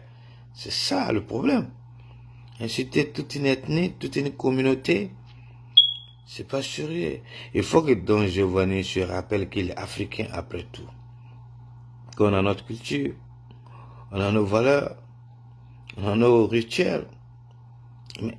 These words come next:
est-ce que Don Giovanni connaît l'Africain ? C'est ça le problème. Est-ce qu'il connaît réellement l'Africain ? Est-ce qu'il connaît réellement l'Afrique ? C'est ça.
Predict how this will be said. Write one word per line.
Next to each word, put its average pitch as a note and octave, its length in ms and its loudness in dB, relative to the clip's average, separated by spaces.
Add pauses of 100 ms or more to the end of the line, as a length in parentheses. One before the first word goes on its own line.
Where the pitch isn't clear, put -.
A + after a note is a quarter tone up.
est-ce D#3+ 280 2
que C3 140 -2
Don A2+ 340 4
Giovanni G#2 600 0
connaît F#2+ 260 2
l'Africain ? F2 600 -4 (720)
C'est - 160 -6
ça - 240 -4
le B2 140 2
problème. - 400 -2 (2250)
Est-ce C#3+ 160 0
qu'il C3 180 4
connaît A#2 300 0
réellement B2 600 2
l'Africain ? G#2+ 640 -4
Est-ce A#2+ 160 -4
qu'il A#2+ 140 -6
connaît A#2+ 300 0
réellement A#2 420 2
l'Afrique ? - 680 -2 (720)
C'est - 140 -12
ça. - 280 -4